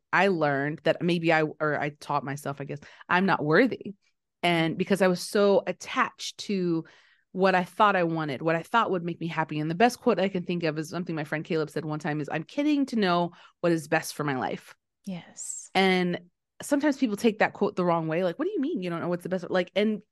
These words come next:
Speaker 1: we don't know what will really make us happy if we've never experienced it before.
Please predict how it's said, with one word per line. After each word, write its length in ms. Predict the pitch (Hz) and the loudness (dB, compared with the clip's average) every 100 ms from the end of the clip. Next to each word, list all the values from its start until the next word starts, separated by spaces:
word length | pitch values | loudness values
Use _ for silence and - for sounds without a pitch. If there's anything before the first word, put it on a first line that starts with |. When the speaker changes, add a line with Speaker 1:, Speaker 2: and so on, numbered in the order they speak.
| _ _ - | _ _ 0
Speaker 1:
we 180 | 247 | 6
don't 220 | 349 349 202 | 6 4 4
know 360 | 208 202 196 | 4 6 6
what 380 | 185 165 202 202 | 2 4 4 4
will 380 | 175 170 190 175 | -2 -2 0 0
really 420 | 160 202 226 233 | -2 -2 0 0
make 280 | 208 180 175 | -2 -2 -4
us 140 | 170 | -6
happy 600 | - 160 165 - 269 302 302 _ _ _ _ _ _ - | -4 -2 -2 0 0 0 -4 _ _ _ _ _ _ 2
if 180 | 196 | 2
we've 200 | 226 202 | 2 2
never 240 | 196 196 180 | 4 4 2
experienced 580 | 175 - 156 156 156 131 | -2 -2 0 0 -2 -6
it 80 | |
before. 380 | - 147 - - | -6 -8 -8 -8